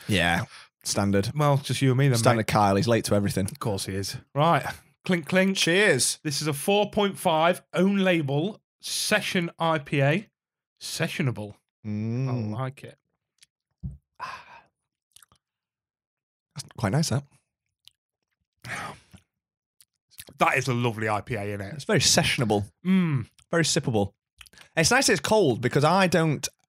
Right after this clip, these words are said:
Speaker 1: I never put my beers in the fridge
Speaker 2: <clears throat>
Speaker 1: now.
Speaker 2: I know you don't, and I love a cold beer. So
Speaker 1: Mm.
Speaker 2: I, I meant to get one out for you last night, and I forgot.
Speaker 1: Oh, it's fine. I don't, I don't dislike them cold.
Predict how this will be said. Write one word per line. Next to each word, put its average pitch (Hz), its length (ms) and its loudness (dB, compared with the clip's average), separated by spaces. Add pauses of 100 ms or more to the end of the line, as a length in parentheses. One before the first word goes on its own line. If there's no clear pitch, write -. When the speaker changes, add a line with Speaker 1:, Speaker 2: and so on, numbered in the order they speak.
(140)
Speaker 1:
I 170 160 2
never 175 140 4
put 170 140 -2
my 135 200 4
beers 117 320 2
in 107 60 -2
the 104 80 0
fridge 156 320 2
Speaker 2:
<clears throat> - 0 -
Speaker 1:
now. 170 120 4
Speaker 2:
I 160 100 4
know 190 180 4
you 165 180 2
don't, 110 240 0
and 123 100 2
I 139 180 6
love 135 280 2
a 113 40 -4
cold 113 280 -4
beer. 95 320 -10
So 127 60 -2
Speaker 1:
Mm. 120 600 4
Speaker 2:
I, 131 280 0
I 131 120 0
meant 156 360 0
to 131 60 -8
get 139 180 0
one 131 140 0
out 127 180 0
for - 120 -8
you 127 60 0
last 110 220 -6
night, 123 180 0
and 101 80 -8
I 107 40 -8
forgot. 101 500 -4
Speaker 1:
Oh, 147 120 4
it's - 100 0
fine. 165 200 2
I 175 60 4
don't, 208 240 2
I 165 100 4
don't 185 320 -2
dislike 180 360 2
them 117 120 0
cold. 104 380 2